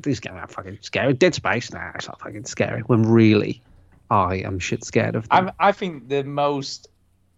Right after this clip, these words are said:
Speaker 2: scared I've been playing a game, this sounds awful, isn't it? I was scared, I was so s-, terrified.
Speaker 1: Yeah.
Speaker 2: Uh, was, was when I got the original Condemned.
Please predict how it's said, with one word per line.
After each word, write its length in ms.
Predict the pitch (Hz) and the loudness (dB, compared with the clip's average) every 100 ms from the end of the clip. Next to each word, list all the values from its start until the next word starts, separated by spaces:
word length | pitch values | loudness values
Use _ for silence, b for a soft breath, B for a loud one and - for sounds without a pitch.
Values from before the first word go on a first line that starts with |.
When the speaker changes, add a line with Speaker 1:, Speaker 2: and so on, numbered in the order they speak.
| - | -16
Speaker 2:
scared 580 | - - - 143 135 127 | -12 -8 0 2 4 4
I've 300 | 120 117 113 | 2 0 -2
been 320 | 123 101 90 | -4 -4 -8
playing 420 | - 104 101 98 | -4 -2 -2 -2
a 60 | 95 | 0
game, 360 | 95 85 82 82 | 0 -2 -4 -4
this 160 | 107 | -2
sounds 320 | - 110 90 87 | 2 2 0 -2
awful, 360 | 107 - 82 | -2 -2 -4
isn't 120 | 92 | -6
it? 40 | 85 | -2
I 140 | 87 | 2
was 140 | 101 - | 2 0
scared, 460 | - 117 202 247 | -4 0 2 4
I 140 | 226 202 | 4 2
was 120 | 180 | 0
so 260 | - 185 202 | -4 -2 -2
s-, 200 | - - - | -4 -12 -4
terrified. 600 | - 208 202 175 76 - B B B | -2 0 0 0 0 -4 B B B
Speaker 1:
Yeah. 460 | 113 107 135 151 151 | 0 6 8 10 10
Speaker 2:
Uh, 60 | |
was, 300 | 139 156 185 | 6 0 0
was 200 | - 151 | -2 0
when 160 | 151 185 | 4 4
I 40 | |
got 180 | 165 160 | 6 6
the 100 | 147 | 4
original 380 | 156 160 151 139 | 0 0 -4 -6
Condemned. 1000 | 123 151 120 104 127 151 110 87 80 80 | -8 -10 -10 0 0 0 -2 -12 -18 -20